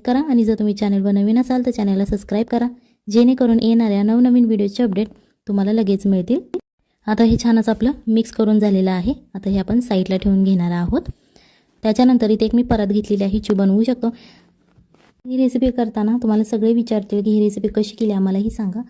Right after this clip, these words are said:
आता जे आपण मगाशी मिक्सर तयार केलं होतं मेथीचं, ते आता या मसाल्यामध्ये आपल्याला घालून घ्यायचं आहे आणि आता हेही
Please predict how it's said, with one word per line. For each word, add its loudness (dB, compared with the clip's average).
आता -2
जे 2
आपण 2
मगाशी 2
मिक्सर 0
तयार 0
केलं 2
होतं -2
मेथीचं, 0
ते -4
आता -4
या 0
मसाल्यामध्ये 2
आपल्याला -2
घालून 2
घ्यायचं 0
आहे -4
आणि 0
आता -2
हेही 0